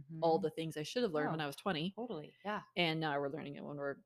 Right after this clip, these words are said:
Speaker 1: forties and thirty-five and with kids and
Speaker 2: Yeah.
Speaker 1: jobs. And it's just harder to find someone who lines up with all of that.
Speaker 2: Well, it's a whole nother ballgame when you're twenty and when you're, you know,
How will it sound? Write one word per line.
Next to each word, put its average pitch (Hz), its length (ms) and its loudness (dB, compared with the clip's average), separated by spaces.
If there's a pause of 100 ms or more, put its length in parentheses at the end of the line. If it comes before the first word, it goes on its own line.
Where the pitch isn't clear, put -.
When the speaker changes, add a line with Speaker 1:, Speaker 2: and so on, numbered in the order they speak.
(200)
Speaker 1:
forties 147 380 -2
and 120 100 -12
thirty-five 147 580 8
and 135 200 0
with 143 180 0
kids 160 400 8
and 147 140 0
Speaker 2:
Yeah. - 20 -10
Speaker 1:
jobs. 170 420 6
And 143 100 0
it's 127 160 -4
just - 160 -8
harder 139 300 0
to 139 100 -4
find 147 280 -2
someone 131 320 -6
who 147 340 0 (1080)
lines 131 320 -2
up 131 220 2
with 120 100 -4 (180)
all 139 200 2
of - 100 -10
that. - 200 -2 (400)
Speaker 2:
Well, 247 120 4
it's 247 120 0
a 254 40 0
whole 247 140 -2
nother 160 220 0
ballgame 160 400 6
when 147 120 -2
you're 139 100 -4
twenty 170 440 -2
and 147 100 -4
when 143 120 -4
you're, 131 260 -4 (240)
you 180 120 -4
know, - 160 -6